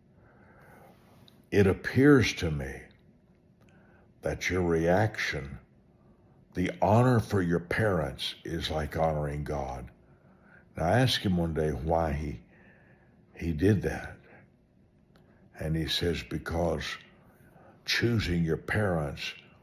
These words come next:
was my decision. And when you honor that, you're honoring me." I was on one of my jets one day and I asked the Lord why he had given me three jets. Crazy.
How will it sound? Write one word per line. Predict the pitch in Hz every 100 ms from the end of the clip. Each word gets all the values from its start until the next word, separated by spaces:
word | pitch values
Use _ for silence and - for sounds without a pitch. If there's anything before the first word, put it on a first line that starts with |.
| _
was | - 73 -
my | 82 78
decision. | 69 62 - 85 69 - - 76 - _ - - - - -
And | - 78
when | 80 80
you | 78 78 -
honor | 85 104 120 98
that, | 76 69 67 - - - _ _ _ _ -
you're | - 76 73
honoring | 71 69 69 69
me." | 67 57 - - - - - - _ _ _ _ - - - - - - - - - - -
I | 82
was | 98 101 95
on | 104 101
one | 104
of | 104
my | 104
jets | 85 98 82 -
one | 80 76 76
day | 78 78
and | 78
I |
asked | 80 78 -
the | 80
Lord | 76 78 67 69 - - _ _ _ - - - - _ _ _ - -
why | 104 110
he | 95
had | 80 73
given | 85 78 78
me | 76
three | 73 - 85
jets. | 82 78 67 65 - - - - _ _ _ _ - - - - -
Crazy. | - 110 110 85 -